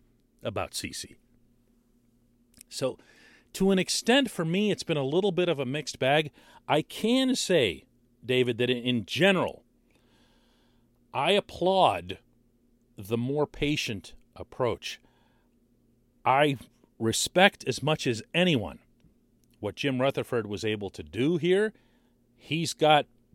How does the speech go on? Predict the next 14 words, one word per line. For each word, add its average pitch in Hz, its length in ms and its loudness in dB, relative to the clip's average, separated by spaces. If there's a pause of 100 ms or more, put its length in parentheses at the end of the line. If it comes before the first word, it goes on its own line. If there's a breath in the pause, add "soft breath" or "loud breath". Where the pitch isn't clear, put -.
(140)
two 196 160 0
more 185 400 2
rings 143 520 0 (520)
on 113 160 -4
his 110 140 -4
hand 151 320 -4
and 101 100 -2
now 147 240 0
a 110 140 -4 (320)
shiny 170 540 0
new 165 220 4
job 151 440 6
in 113 120 -2
Vancouver, 127 680 0